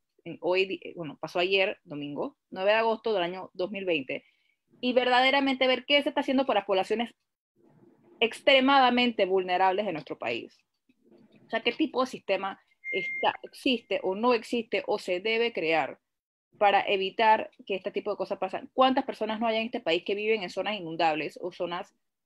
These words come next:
eh, en zonas de peligro? Y, la, y yo creo que ju-, es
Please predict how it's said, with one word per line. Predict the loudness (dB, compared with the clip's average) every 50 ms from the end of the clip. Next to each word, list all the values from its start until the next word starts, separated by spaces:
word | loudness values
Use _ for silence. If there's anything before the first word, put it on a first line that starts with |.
| _ _ _ _ 0
eh, | 2 2 4 4 2 0 -2 -4 _ _ _ _ _ _ _
en | -12 -10 -8
zonas | -6 -4 -4 -2
de | -4 -2
peligro? | -2 -2 -2 0 0 0 0 -2 -6 -12 -18 _ _ _ _ _ _
Y, | -2 0
la, | 0 0 0 -2
y | -4 -4 -6 -8 -4 -4
yo | -2 -2
creo | 0 0 -2 -2
que | -2 -4
ju-, | -4 -4 -2
es | -2 -2 -2 -2 -6 -12